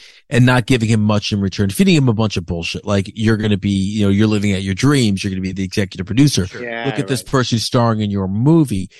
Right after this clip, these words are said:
Speaker 1: It seems like Mark
Speaker 2: Oh,
Speaker 1: is pla-
Speaker 2: right.
Speaker 1: is, is, is playing the huckster playbook on a guy who doesn't, who doesn't need the huckster, huckster playbook thrown at him, frankly.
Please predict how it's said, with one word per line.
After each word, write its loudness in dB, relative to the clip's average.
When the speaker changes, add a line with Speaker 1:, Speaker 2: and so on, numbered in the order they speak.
Speaker 1:
It -2
seems 0
like 0
Mark -2
Speaker 2:
Oh, -4
Speaker 1:
is -6
pla- -4
Speaker 2:
right. -6
Speaker 1:
is, 4
is, 2
is 0
playing 0
the 0
huckster -2
playbook -2
on 0
a 0
guy -2
who -2
doesn't, -2
who -8
doesn't 0
need 0
the -2
huckster, 0
huckster 0
playbook 0
thrown 2
at -2
him, -14
frankly. -4